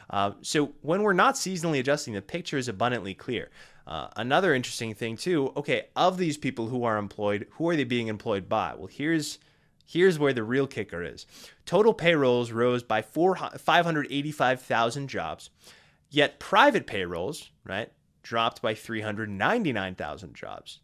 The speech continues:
Okay, that's interesting. So negative three hundred ninety-nine thousand from private payrolls, just like I just said,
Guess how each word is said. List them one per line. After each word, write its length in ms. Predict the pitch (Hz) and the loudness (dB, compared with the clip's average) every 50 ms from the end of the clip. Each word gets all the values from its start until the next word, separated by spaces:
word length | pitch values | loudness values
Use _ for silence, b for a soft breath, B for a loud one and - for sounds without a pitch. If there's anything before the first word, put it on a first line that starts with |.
| - | 2
Okay, 300 | - 254 - - 131 110 | 2 2 2 2 0 0
that's 160 | 110 139 160 208 | -2 -2 -6 -8
interesting. 340 | 208 - 131 117 110 98 | -8 -8 -8 -8 -8 -8
So 120 | 98 104 101 | -8 -8 -6
negative 480 | 107 117 127 156 - 202 233 226 180 | -4 0 2 2 2 2 2 -2 -4
three 160 | - - 190 185 | -4 -4 -2 -2
hundred 220 | 175 170 165 147 | 0 0 0 2
ninety-nine 420 | 143 135 139 139 139 127 135 143 | 2 2 2 2 2 0 0 -2
thousand 480 | - - 107 95 98 98 104 101 104 107 B B B B B | -2 -4 -2 -2 -2 -2 -4 -6 -8 -8 B B B B B
from 240 | B - 117 113 104 | B -2 -2 -2 -2
private 480 | - - 113 107 113 113 123 - - | -2 0 2 4 4 4 2 -2 -4
payrolls, 420 | - 135 135 117 98 69 - - - | 0 0 0 0 0 -4 -8 -10 -4
just 240 | - 151 143 - | -2 0 0 2
like 140 | - 147 143 | 2 0 0
I 60 | 127 | 0
just 260 | 117 120 120 117 - - | 0 0 0 -2 -2 -2
said, 220 | - - - - | -4 -4 -6 -8